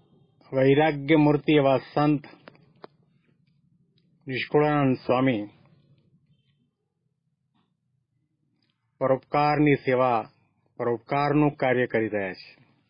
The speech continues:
જે જ્ઞાન, જે સમજણ, જે આધ્યાત્મિકતા પોતાના જીવન સાથે વણાયેલા છે, એને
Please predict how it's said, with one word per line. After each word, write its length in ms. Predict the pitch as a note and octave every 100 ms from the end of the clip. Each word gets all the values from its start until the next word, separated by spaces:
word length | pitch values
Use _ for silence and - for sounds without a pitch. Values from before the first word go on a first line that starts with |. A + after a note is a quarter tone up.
| _ _ _ _ _ _ _ _ _ _ _ _ _ _ _ _ _ _ _ _ _ _ _ _ _ _ _ _ _ _ _ _ B2
જે 340 | A2 C3+ D#3
જ્ઞાન, 720 | C#3 D3 D3 D#3 D#3 C3 A2 G#2 _ _ A#2
જે 260 | A#2 C#3 D3 -
સમજણ, 640 | B2 B2+ B2+ D3 C3+ A2 - _ _ _ _ _ _ _ _ _ _ _ _
જે 140 | C#3 E3+
આધ્યાત્મિકતા 960 | C#3+ C3 A#2+ D#3+ F3 D#3+ E3 D#3+ E3+
પોતાના 400 | D3+ D#3 D#3 D3+
જીવન 420 | C3+ B2 C#3 D#3+
સાથે 420 | D3+ C#3+ C3+ D3+ D3+
વણાયેલા 580 | A2+ A#2 C3 C3+ C3+
છે, 380 | B2+ - G#2 F#2 - _ _ _ _ _ _ _ _ _ _ _ _ _ _ _ _ - - - - - - _ _ -
એને 180 | D#3